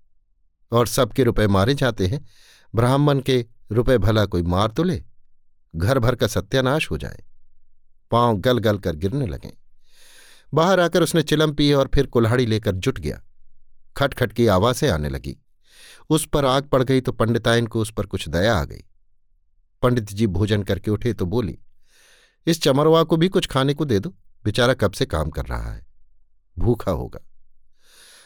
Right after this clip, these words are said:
पंडित जी ने इस प्रस्ताव को व्यवहारिक क्षेत्र से दूर समझकर पूछा, "रोटियां हैं?" पंडिताइन, "दो चार बच जाएंगे।" पंडित, "दो चार रोटियों में क्या होगा?"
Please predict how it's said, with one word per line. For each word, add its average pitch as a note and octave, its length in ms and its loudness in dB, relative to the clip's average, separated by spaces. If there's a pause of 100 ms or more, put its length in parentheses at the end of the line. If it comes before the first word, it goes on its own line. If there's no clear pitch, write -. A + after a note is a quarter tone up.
(160)
पंडित E3+ 220 4
जी F3 100 2
ने F3 100 6
इस D3+ 80 0
प्रस्ताव D3+ 440 2
को D3 140 2
व्यवहारिक C3 440 2
क्षेत्र - 360 -2
से C3 140 -2
दूर D3 260 0
समझकर A2+ 420 -4
पूछा, - 320 -10 (640)
"रोटियां A#2 400 2
हैं?" D#3 340 0 (1300)
पंडिताइन, A2+ 420 0 (600)
"दो C3+ 180 2
चार F3+ 200 0
बच F#2 240 -4
जाएंगे।" C#2+ 380 -6 (1040)
पंडित, G#2 360 -2 (440)
"दो G2 160 0
चार B2+ 200 2
रोटियों D3 320 2
में D3+ 120 2
क्या D3 120 2
होगा?" D#3 260 -2